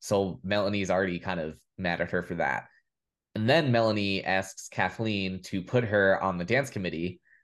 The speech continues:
but in the cafeteria, Melanie overhears Kathleen say to Nancy that there's no good eighth graders that would be good for the dance committee. They're all so immature. So Melanie overhears this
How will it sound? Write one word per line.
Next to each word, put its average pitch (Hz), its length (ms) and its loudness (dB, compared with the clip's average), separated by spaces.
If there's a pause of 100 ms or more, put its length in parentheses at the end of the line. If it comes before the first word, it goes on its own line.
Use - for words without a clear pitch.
but 110 680 4
in 98 360 -2
the 95 100 -4
cafeteria, 101 960 2
Melanie 107 400 -4
overhears 104 560 -2
Kathleen 110 580 -2
say 98 180 -2
to 92 160 -10
Nancy 98 560 -4 (160)
that 95 520 0 (240)
there's 131 320 0
no 170 160 4
good 156 260 0
eighth 110 200 -2
graders 95 400 -2
that 90 260 0 (100)
would 107 160 0
be 101 140 -2
good 95 360 2
for - 260 -2
the 85 400 0
dance 92 220 0
committee. 87 280 -4
They're - 200 -4
all 123 180 6
so 120 180 -2
immature. - 520 -6 (460)
So 104 600 4
Melanie 147 320 4
overhears 127 440 2
this 107 500 -2